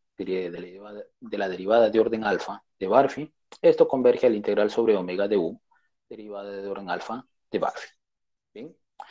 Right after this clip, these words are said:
Muy bien, entonces, eh, mirando acá, <clears throat> cuando yo tengo esto, ¿bien? Entonces, eh, la derivada distribucional de T de U en Barfin,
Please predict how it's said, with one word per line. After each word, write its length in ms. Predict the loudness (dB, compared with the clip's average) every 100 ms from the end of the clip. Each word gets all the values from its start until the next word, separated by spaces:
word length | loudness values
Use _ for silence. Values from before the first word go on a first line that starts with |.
| -20 -20 _ 4
Muy 120 | 6
bien, 280 | 6 4 -4
entonces, 720 | -2 8 8 8 6 6 6 0
eh, 580 | 2 4 4 2 0 -6
mirando 460 | -2 2 4 4 4
acá, 340 | 4 2 -2 _
<clears throat> 1500 | -2 6 4 4 _ 4 4 4 -6 _ -20 -20 -20 _ _
cuando 260 | -8 -6
yo 120 | -4
tengo 300 | -4 0 4
esto, 380 | 4 6 2 2 _ _ _ _
¿bien? 320 | 0 0 -4 -10
Entonces, 720 | -4 -4 -2 2 2 2 -4
eh, 560 | -4 -2 0 0 -2 -6 -12 _ -6
la 140 | -4
derivada 360 | 0 2 4 4
distribucional 800 | 2 0 -6 -6 -8 -6 -8 -12 _
de 120 | -6
T 160 | 0
de 100 | 4
U 240 | 4 2 -8 _ _ _ _ _
en 120 | -6 4
Barfin, 440 | 6 4 -6 -12